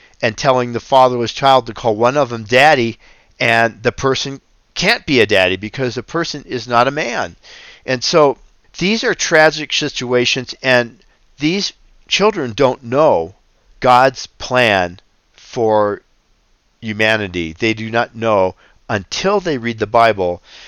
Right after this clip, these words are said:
until they go to church and they're, they learn and they're taught, until especially they're new creations in Christ and the Holy Spirit indwells them and moves them to read Scripture,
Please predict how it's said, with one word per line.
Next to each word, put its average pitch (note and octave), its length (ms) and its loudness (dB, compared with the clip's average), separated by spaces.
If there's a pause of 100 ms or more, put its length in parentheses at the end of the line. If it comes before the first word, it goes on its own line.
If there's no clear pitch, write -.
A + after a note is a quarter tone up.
(140)
until C#3+ 340 -4
they F#3 160 -2
go B2+ 160 0
to A2+ 100 -4
church G#2+ 600 -6 (100)
and A2 220 -4
they're, G#2+ 220 -2 (180)
they A2 160 0
learn A#2 420 -4
and G2 160 -6
they're G2+ 100 -2
taught, A#2+ 460 0
until D3+ 640 0 (240)
especially G2 1040 -2 (520)
they're A2 160 4
new C3 200 -2
creations C#3 720 -4
in F#2+ 120 -12
Christ F#2 600 -2 (360)
and G2 180 -2
the G2 80 0
Holy D#3+ 400 -4
Spirit C#3 440 -4
indwells G#2+ 640 0
them F2+ 340 -4 (440)
and G#2 240 -2
moves C3+ 440 0
them F2+ 440 -4
to G#2+ 140 -10
read A#2 300 -8
Scripture, - 640 -4